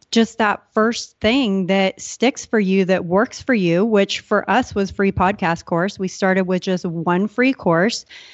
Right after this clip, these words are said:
It was on our most popular topic that people asked us about most, and it really stuck for us. So guess what? We created a system around creating free courses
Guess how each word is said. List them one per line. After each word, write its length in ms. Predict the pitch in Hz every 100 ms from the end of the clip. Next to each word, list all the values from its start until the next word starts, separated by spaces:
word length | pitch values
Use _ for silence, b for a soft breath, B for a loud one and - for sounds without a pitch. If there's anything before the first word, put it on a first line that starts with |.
| B
It 80 | 220
was 180 | 208 208
on 160 | 196
our 120 | 190 190
most 260 | 190 190
popular 560 | - 190 196 208 214 233
topic 480 | 214 175 185 208 208
that 140 | 175
people 300 | 202 185 185 -
asked 240 | 175 -
us 160 | 185 -
about 300 | 180 180 185
most, 580 | 208 247 185 190 - - B B B
and 200 | 208 214
it 140 | 214 233
really 240 | 226 247 240
stuck 340 | - 240 -
for 160 | 294 214
us. 240 | 170 -
So 140 | 214
guess 260 | 202 226 -
what? 160 | 254 233
We 140 | 226
created 420 | - 269 294 269
a 80 | 196
system 500 | - - 277 - 185
around 440 | 180 180 180 185
creating 640 | - 220 202 202 208 190 190 _
free 380 | 190 190 190 -
courses 680 | - 208 294 - 165 185 190